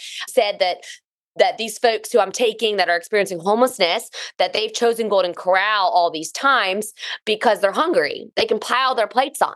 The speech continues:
They can get, they can get a burger, and they can get a salad and French fries, and they can just eat a lot of food 'cause they're, they're hungry. And my friend John changed my life forever in that moment. And I, I said that to him, and he said, a-,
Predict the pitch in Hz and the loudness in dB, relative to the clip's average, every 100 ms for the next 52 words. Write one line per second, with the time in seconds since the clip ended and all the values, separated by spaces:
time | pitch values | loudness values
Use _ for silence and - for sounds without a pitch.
0 | - 190 202 214 202 190 - - - - | 0 0 2 2 2 0 -4 -16 -18 -8
1 | 226 233 220 226 262 254 208 185 175 - | -2 0 0 0 0 0 0 0 0 0
2 | 190 190 185 180 202 214 202 190 208 220 | -2 -2 0 0 0 0 0 0 -2 0
3 | 254 220 196 190 220 247 247 190 180 196 | 0 2 0 -2 0 0 2 2 2 0
4 | 190 233 208 - 240 269 240 208 180 - | 0 -2 -4 -4 -2 2 2 0 -2 -2
5 | 277 254 202 202 254 269 370 403 - 285 | 0 2 2 0 0 0 -2 -6 -4 -2
6 | 262 415 539 196 147 175 - - - - | 0 -2 0 0 0 -4 -6 -10 -10 -2
7 | 226 226 226 277 277 254 233 233 240 233 | 0 0 0 -2 0 0 0 0 -2 -2
8 | 226 220 214 190 185 190 180 196 208 156 | 0 0 2 0 0 0 2 2 2 2
9 | 185 233 - - 202 220 214 196 202 240 | 0 -4 -14 -2 0 2 0 0 0 2
10 | 196 165 180 - 190 185 185 180 - 202 | 0 0 -4 -2 0 0 0 0 -2 0
11 | 254 233 202 175 208 190 170 170 185 190 | 2 2 0 -2 -6 0 2 2 -2 -4
12 | 196 - 190 175 - - - - - | -6 0 2 2 -2 -12 -20 -20 -2